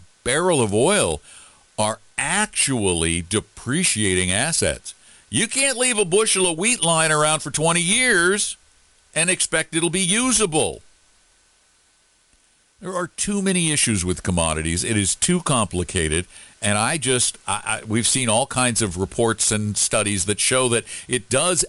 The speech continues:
add some balance to a portfolio, but I have an issue with the cost.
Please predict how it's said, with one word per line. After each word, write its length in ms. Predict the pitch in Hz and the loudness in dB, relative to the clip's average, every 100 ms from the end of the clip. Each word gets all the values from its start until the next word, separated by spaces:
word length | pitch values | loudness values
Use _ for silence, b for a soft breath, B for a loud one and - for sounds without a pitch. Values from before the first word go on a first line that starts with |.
| - | -4
add 420 | 143 143 139 113 | -4 -2 -4 -2
some 840 | - - 147 151 151 147 147 127 | 0 2 2 2 2 0 -4 -6
balance 680 | - 131 147 151 113 98 - | -4 -2 0 0 0 -2 -4
to 160 | - 113 | 0 0
a 80 | 104 | 0
portfolio, 800 | 110 107 - 120 123 98 80 80 B B B | 0 0 0 0 2 2 0 -2 B B B
but 120 | - 107 | -6 -2
I 100 | 180 | 0
have 80 | |
an 100 | 113 | -2
issue 240 | 82 82 80 | -2 -2 -4
with 140 | 69 | -6
the 80 | 65 | -8
cost. 480 | - 78 65 - | -2 -2 0 -6